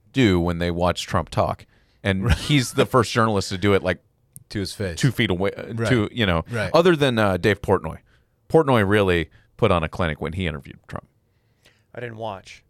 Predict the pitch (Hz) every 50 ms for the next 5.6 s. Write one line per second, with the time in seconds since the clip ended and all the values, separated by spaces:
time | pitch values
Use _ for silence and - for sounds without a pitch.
0 | _ _ - 104 98 95 92 92 95 - 104 101 98 90 87 82 78 90 85 80
1 | 80 71 - 87 82 - 76 85 - - 87 - - - - - 110 110 - 101
2 | 85 110 127 120 110 104 92 95 104 104 104 92 92 90 92 87 - 98 101 78
3 | 98 104 101 104 - _ - 92 82 85 - 87 92 90 87 85 80 82 80 73
4 | 73 - - - - - - - - - - - - _ _ - - 65 55 50
5 | - - _ - 82 85 82 80 78 139 135 131